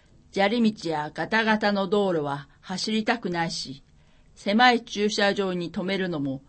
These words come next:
躊躇する。虫が飛んでぶつかってくるのも嫌だね、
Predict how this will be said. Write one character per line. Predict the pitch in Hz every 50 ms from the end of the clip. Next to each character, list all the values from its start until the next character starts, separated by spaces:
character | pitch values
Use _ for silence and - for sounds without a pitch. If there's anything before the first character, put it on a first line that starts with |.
| _ _ _ _ _ -
躊 | - 240 233 214 -
躇 | - 165 156
す | - - 139
る。 | 120 - - - _ _ _ _ _ _ _ - - - - - - - - - - _ _ _ - _ _ _ _ _ - - - - - - - _ _ _ _
虫 | - 180 190 - - 247
が | 247 247 254 247
飛 | - 226 240 240
ん | 233
で | 214 214 214 214
ぶ | 190 196 202
つ | - -
か | - 233 233
っ | 233 240
て | - 220
く | 220 - 233
る | 220 202
の | 190 156 147
も | 143 131 131 131 - _ - - -
嫌 | 175 185 196 208 208
だ | 185 170 165
ね、 | 170 190 202 196 -